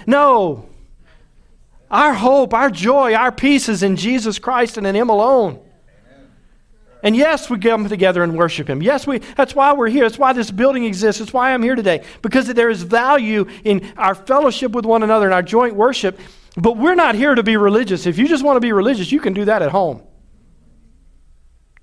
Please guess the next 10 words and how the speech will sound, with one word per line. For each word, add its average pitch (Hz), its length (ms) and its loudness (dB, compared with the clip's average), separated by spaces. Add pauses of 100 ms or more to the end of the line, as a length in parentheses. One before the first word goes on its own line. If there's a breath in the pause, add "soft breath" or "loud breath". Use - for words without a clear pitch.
(280)
We're 190 120 0
here 220 140 -2
to 180 60 -6
serve 175 300 -6
God. 185 420 -12 (2750)
And 110 100 -10
what 160 140 0
if 170 100 -6
the - 80 -12
cost - 580 -4